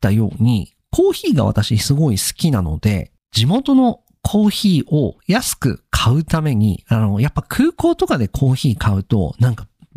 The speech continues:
倍ぐらいの金額するときあるじゃないですか。「高っ」みたいな。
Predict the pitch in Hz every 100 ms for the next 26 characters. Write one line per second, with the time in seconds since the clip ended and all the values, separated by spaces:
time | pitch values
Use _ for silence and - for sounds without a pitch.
0 | 110 101 131 233 339 320 160 107 - 123
1 | 107 - - 135 135 - 101 131 151 113
2 | 98 90 95 - 80 - - - 120 _
3 | - 302 247 135 101 80